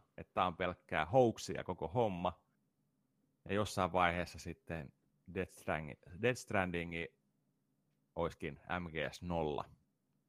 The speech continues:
Ja tää video tosiaan löytyy YouTubesta, pistätte vaan, ootas mä katson tuosta nopea, että mikä, mikä, tota, nimi siellä on. Se on, onko se M G S nolla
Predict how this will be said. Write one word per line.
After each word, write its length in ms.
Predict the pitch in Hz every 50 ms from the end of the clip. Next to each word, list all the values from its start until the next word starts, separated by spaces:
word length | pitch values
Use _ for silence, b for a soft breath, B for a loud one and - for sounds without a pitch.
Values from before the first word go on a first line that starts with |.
| _ _ _ _ _ _ _ _ _ _ _ _ _ _ _ _ _ _ _ _ _ _ _ _ _ _
Ja 260 | - 92 87 87 - - - - -
tää 280 | 120 117 117 117 113 - - 90 123
video 600 | 165 190 160 147 104 101 101 98 - - _ _ _ _ _ _ _ _ _ _ _ _ _
tosiaan 400 | - 110 - - 107 98 98 104
löytyy 400 | 107 110 110 104 - 101 95 98
YouTubesta, 500 | 101 98 101 101 139 - 160 - - 156
pistätte 460 | - 143 127 - 127 - - 120 101
vaan, 320 | 104 104 98 95 92 92 - _ _ _ _ _ _ _ _ _ _ _ _ -
ootas 300 | 92 92 92 92 87 -
mä 120 | 92 87
katson 260 | - 90 87 87 85
tuosta 280 | 85 82 82 - - 90
nopea, 440 | 87 85 - - 87 78 78 73 - - _ _ _ _ -
että 180 | 82 85 -
mikä, 260 | 92 95 92 101 92 - - -
mikä, 240 | 95 98 - 95 90
tota, 260 | - 90 - 90 90
nimi 300 | 101 120 127 123 110 -
siellä 320 | - - 85 85 85 - -
on. 320 | 120 117 110 101 95 82 - _ _ _
Se 120 | - -
on, 140 | 98 117 135 -
onko 160 | - 113 107
se 220 | - 123 104 101
M 80 | 110 113
G 40 | - 135 127 120
S 120 | 107 - -
nolla 560 | 104 101 98 90 85 85 82 85 - -